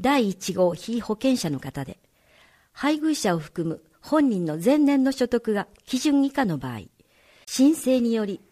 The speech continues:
月々の保険料の納付が猶予される制度です。承認されると、老齢基礎年金の受給資格期間、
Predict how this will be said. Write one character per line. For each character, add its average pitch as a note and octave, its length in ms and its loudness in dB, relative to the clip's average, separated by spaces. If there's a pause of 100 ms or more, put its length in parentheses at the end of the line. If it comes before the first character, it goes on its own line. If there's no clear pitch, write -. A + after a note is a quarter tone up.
月 - 320 -6
々 F#3 260 -4
の E3+ 80 -4
保 A3+ 120 -6
険 D4+ 280 2
料 A3+ 200 2
の D#3 120 -4
納 F3+ 200 -2
付 G3+ 160 -8
が F#3 260 -4
猶 C#4 200 4
予 C4 160 4
さ E3+ 140 -4
れ D3+ 100 -4
る D3+ 80 -6
制 D3+ 240 -4
度 - 120 -10
で - 120 -16
す。 - 180 -16 (1700)
承 C4+ 240 4
認 D4 220 4
さ B3+ 140 -6
れ A#3 120 -2
る G#3+ 120 -4
と、 - 200 -6 (360)
老 C#4 200 6
齢 D4+ 200 2
基 - 40 -14
礎 - 200 -2
年 B3+ 200 0
金 D#3 220 -6
の C#3+ 100 -6
受 E3+ 220 -8
給 C#4+ 220 -2
資 - 160 -8
格 C4+ 260 -6
期 - 160 -20
間、 C#3 240 -10